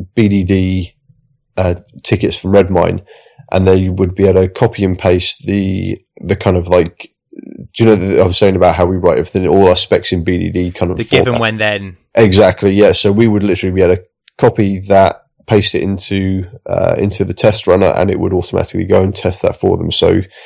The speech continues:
Speaker 1: there'd be a lot less that the testers would actually have to do. And
Speaker 2: Yeah,
Speaker 1: it'd
Speaker 2: 'cause
Speaker 1: be
Speaker 2: I can
Speaker 1: a
Speaker 2: imagine it
Speaker 1: process
Speaker 2: must get
Speaker 1: for
Speaker 2: quite a, <laughs> a laborious task sometimes having to go
Speaker 1: Exactly,
Speaker 2: through making
Speaker 1: yeah.
Speaker 2: sure that they've done.
Speaker 1: Yeah, uh, so that's the kind of the holy grail, but there's a lot of work to, that, that needs to be done before it's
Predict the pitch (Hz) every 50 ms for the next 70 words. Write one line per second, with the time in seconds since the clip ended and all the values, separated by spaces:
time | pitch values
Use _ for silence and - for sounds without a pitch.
0 | - - _ _ - 95 87 85 92 92 90 82 82 95 98 98 95 - - 65
1 | - - - - 90 - - 92 - - 95 - - 85 87 87 87 87 - -
2 | - 92 87 - - - 95 98 95 98 135 127 - - - - 143 143 139 147
3 | 151 143 135 135 123 127 - 95 92 87 - - 123 117 101 113 101 120 123 123
4 | 107 113 110 - - - 120 147 - - 131 - _ - 127 - 170 - - 139
5 | 131 123 - 151 147 139 135 127 - - 147 135 127 120 117 - 127 110 107 104
6 | - 107 107 101 95 90 113 110 - - 104 98 - 101 - 123 120 107 101 98
7 | 104 95 95 107 - 95 95 90 90 92 92 - 113 110 107 110 71 67 98 101
8 | - - 110 107 104 98 95 - _ _ _ _ _ _ _ _ _ _ _ -
9 | - 104 98 95 98 92 - - _ - - 101 101 - - 135 143 127 131 -
10 | - 117 - 120 107 104 98 95 - 107 101 95 92 87 107 113 92 87 85 85
11 | - 92 101 101 101 87 82 87 92 92 90 80 - - - - - 87 85 -
12 | - 87 - _ - - - - _ _ _ _ _ _ - 92 107 87 85 90
13 | 87 85 - - 90 90 87 98 90 87 82 87 87 - - 95 87 - - -
14 | - - -